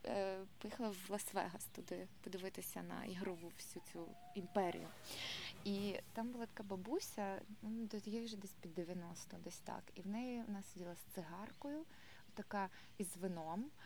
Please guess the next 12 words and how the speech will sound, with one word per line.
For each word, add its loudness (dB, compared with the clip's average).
І 4
в 4
неї 6
були 4
такі 0
перли, 8
коралі 6
такі -4
великі. 2
І 4
вона 6
така, 10